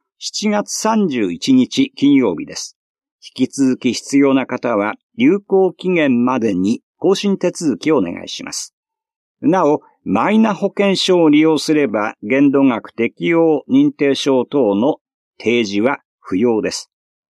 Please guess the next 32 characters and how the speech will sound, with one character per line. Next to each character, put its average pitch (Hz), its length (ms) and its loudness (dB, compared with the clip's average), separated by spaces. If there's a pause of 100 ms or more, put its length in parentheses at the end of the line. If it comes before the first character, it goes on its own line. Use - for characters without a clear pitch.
(240)
保 - 160 -2
険 151 200 2
料 123 220 2
の 117 140 0
滞 135 280 0
納 143 160 4
が 135 160 2
あ 135 40 -4
る 127 120 -6
と 110 120 -6
き 101 200 -2
は 110 180 -2 (260)
交 170 200 0
付 165 140 -4
で 151 140 0
き - 120 0
な 190 140 0
い 160 80 -2
場 147 120 0
合 139 120 2
が 202 120 -2
あ - 20 -4
り 78 120 -10
ま 67 100 -12
す。 - 240 -14 (1120)
八 135 360 -2
月 214 320 0
診 185 240 -2
療 165 200 2
分 139 220 2
か 117 140 -6
ら 113 220 -4